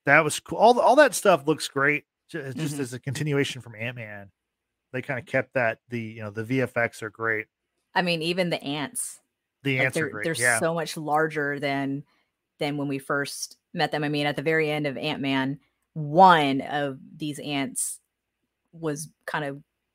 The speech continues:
Speaker 2: blown up in size, and that's the, whoa, that's a messed up looking dog. Uh,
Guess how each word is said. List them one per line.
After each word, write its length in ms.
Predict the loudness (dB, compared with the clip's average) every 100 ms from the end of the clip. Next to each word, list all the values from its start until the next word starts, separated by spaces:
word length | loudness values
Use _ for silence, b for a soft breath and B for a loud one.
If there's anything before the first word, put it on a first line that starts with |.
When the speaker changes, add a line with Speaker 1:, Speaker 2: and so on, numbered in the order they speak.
| _ 0
Speaker 2:
blown 320 | 2 2 2
up 220 | 2 0 -6
in 180 | -6
size, 560 | -2 0 2 0 -4 -6
and 160 | -4 -4
that's 280 | -4 -6 -6
the, 240 | -8 -8 -12 _
whoa, 220 | -6 -4 -4
that's 120 | -4
a 40 |
messed 220 | -4 -4 -4
up 100 | -6
looking 200 | -2 2
dog. 300 | 2 2 B B B B -6
Uh, 240 | -2 4